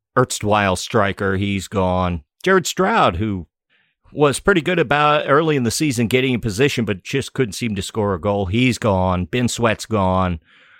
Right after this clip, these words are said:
They got some young up-and-comers. They got a core. We'll see what they do. The other one to keep an eye on is Inter Miami. They're gonna be shedding a lot of extra weight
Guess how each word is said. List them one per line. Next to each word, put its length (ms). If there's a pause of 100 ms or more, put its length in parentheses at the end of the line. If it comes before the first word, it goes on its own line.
(160)
They 100
got 180
some 180
young 280
up-and-comers. 720
They 120
got 140
a 40
core. 560 (220)
We'll 160
see 160
what 180
they 220
do. 440 (320)
The 140
other 140
one 120
to 60
keep 180
an 100
eye 180
on 220
is 200
Inter 300
Miami. 840 (300)
They're 100
gonna 160
be 100
shedding 600
a 80
lot 420
of 220
extra 380
weight 440